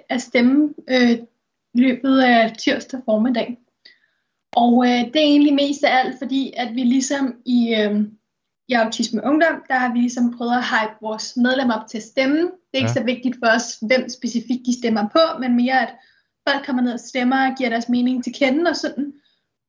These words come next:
Speaker 1: Og, øh, der har vi lavet sådan en fælles begivenhed inde på Facebook,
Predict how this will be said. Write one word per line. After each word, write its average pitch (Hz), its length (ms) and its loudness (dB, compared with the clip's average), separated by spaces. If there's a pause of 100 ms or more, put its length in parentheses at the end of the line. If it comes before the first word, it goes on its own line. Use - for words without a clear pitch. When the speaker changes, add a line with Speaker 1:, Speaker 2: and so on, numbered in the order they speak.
(120)
Speaker 1:
Og, 262 320 4
øh, 247 80 -2
der 285 100 2
har 294 140 2
vi 285 80 0
lavet 254 240 0
sådan 262 180 -4
en - 60 -12 (120)
fælles 320 200 0 (100)
begivenhed 240 540 -4
inde 247 280 0
på 277 120 -6
Facebook, 247 360 0